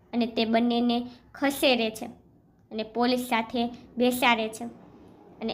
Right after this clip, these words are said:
એસ પી મેડમ પોલીસ કર્મીઓને સૂચના આપે છે કે આ લોકોને હાથ પણ ન લગાવતા, તેમને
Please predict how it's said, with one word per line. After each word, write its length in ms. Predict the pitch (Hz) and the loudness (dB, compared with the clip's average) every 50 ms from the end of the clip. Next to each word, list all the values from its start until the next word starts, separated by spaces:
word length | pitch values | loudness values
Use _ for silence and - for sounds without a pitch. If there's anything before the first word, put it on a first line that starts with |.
| - - - | -6 -2 0
એસ 200 | 247 247 247 247 | 0 0 0 -2
પી 140 | - 277 | -2 -2
મેડમ 380 | 262 254 240 233 233 240 240 247 247 247 - - - - - - | 0 2 2 2 4 4 2 2 0 -2 -6 -10 -16 -20 -16 -6
પોલીસ 360 | - 277 285 294 302 320 311 - - - | 0 2 4 4 4 4 2 0 -6 -4
કર્મીઓને 520 | - 262 262 277 277 277 277 277 285 277 285 285 - - - - - | 0 0 2 2 2 2 2 2 2 0 0 -2 -6 -14 -20 -20 -16
સૂચના 540 | - - 330 359 359 - 370 349 330 294 254 | 0 4 4 4 6 4 4 6 6 6 6
આપે 200 | 240 247 233 233 233 | 4 2 -2 -4 -6
છે 160 | 233 - 247 247 - - - _ _ _ _ _ _ _ | -6 -10 -12 -14 -16 -20 -20 _ _ _ _ _ _ _
કે 60 | - - - - | -16 -14 -2 2
આ 140 | 226 247 254 | 4 4 4
લોકોને 540 | 277 262 247 247 254 254 247 247 247 247 247 247 247 247 - - _ _ | 4 2 0 -2 -4 -2 -2 0 2 0 0 -2 -4 -8 -16 -20 _ _
હાથ 280 | - 240 240 262 262 269 - | -4 0 0 2 0 0 2
પણ 220 | - 320 294 277 254 | 2 4 4 4 4
ન 140 | 240 233 | 4 4
લગાવતા, 580 | 233 226 226 226 226 220 214 220 - - 240 - - - _ - - - - - - _ _ - - | 4 2 2 2 0 -2 -2 -4 -8 -12 -14 -14 -16 -20 _ -20 -20 -20 -20 -20 -20 _ _ -10 -4
તેમને 340 | 240 240 247 254 254 254 247 | 0 0 0 2 2 0 0